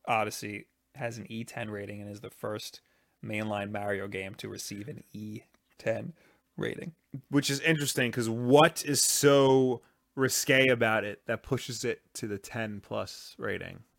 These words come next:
Speaker 2: rather than the E?
Speaker 1: Cultural appropriation.
Speaker 2: Probably.
Speaker 1: Uh, game, uh, Go Nintendo says, "As far as we can tell, this is the first mainline Mario entry to get an E ten rating from the E S R B.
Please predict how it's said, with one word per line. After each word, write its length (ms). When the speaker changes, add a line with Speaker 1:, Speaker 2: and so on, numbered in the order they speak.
Speaker 2:
rather 220
than 180
the 140
E? 380
Speaker 1:
Cultural 480
appropriation. 680
Speaker 2:
Probably. 400
Speaker 1:
Uh, 300
game, 360
uh, 220
Go 200
Nintendo 380
says, 180
"As 120
far 240
as 160
we 160
can 160
tell, 400
this 200
is 120
the 80
first 360
mainline 500
Mario 360
entry 480
to 120
get 260
an 160
E 200
ten 360
rating 460
from 360
the 180
E 60
S 140
R 120
B. 360